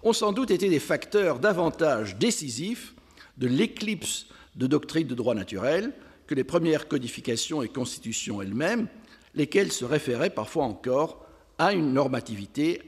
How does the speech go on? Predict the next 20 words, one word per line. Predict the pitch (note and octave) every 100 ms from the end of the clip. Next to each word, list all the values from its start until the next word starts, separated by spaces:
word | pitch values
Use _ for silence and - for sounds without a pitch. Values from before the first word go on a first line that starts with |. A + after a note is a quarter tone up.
| -
assimilable | D#3+ D#3 C3 A2+ A2 C3 C#3+ D#3 D#3+ - - -
à | D#3
la | C3
tradition | - G#2 A2 - D3
de | A2+
droit | G2+ B2
naturel. | F2+ F2 D#2+ B1 - _ _ _ _ _ _ _ _ _ _ _ _ _ - - - _ _ - _ - _ -
Sur | - C4 A3+
la | G#3+ F#3 D3+ - - - - _ _
longue | - A3+ G3
durée | D#3+ E3+ B3+ E3+ -
envisagée | C#3+ C#3 D#3 D#3+
depuis | C3+ -
le | C3
dix-neuvième | A2+ A2 A#2 C#3
siècle, | - G#3+ A3+ D3 G2+ -
il |
semblerait | F3 F3 F3+ A3
que | G#3
les | C#3+ C3+ B2